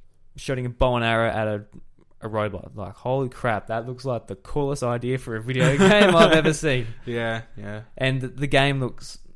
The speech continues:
Speaker 1: stunning, like, like, e-, everywhere you go. Um, I don't know.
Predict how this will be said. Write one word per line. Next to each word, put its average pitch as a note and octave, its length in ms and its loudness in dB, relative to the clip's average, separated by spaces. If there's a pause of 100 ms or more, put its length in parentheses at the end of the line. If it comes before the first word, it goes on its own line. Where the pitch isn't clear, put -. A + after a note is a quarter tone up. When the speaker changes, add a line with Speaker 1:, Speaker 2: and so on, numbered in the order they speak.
Speaker 1:
stunning, A2+ 500 -10
like, G#2 320 -12 (1000)
like, F#2 280 -6
e-, - 40 -16 (240)
everywhere A#2+ 320 -2
you A2 140 -6
go. G2 320 -6 (140)
Um, G2+ 360 -8 (1300)
I C3+ 80 -8
don't D#3 120 -8
know. D3+ 240 -4